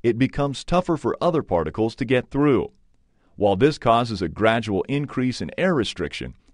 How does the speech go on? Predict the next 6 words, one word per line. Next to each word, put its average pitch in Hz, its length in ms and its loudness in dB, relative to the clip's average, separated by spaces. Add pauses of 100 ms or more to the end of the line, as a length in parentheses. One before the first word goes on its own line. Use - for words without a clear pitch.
it 101 220 -2
also 120 400 4
results 85 520 2
in 71 200 -4
increased 104 680 0
efficiency. 87 720 -4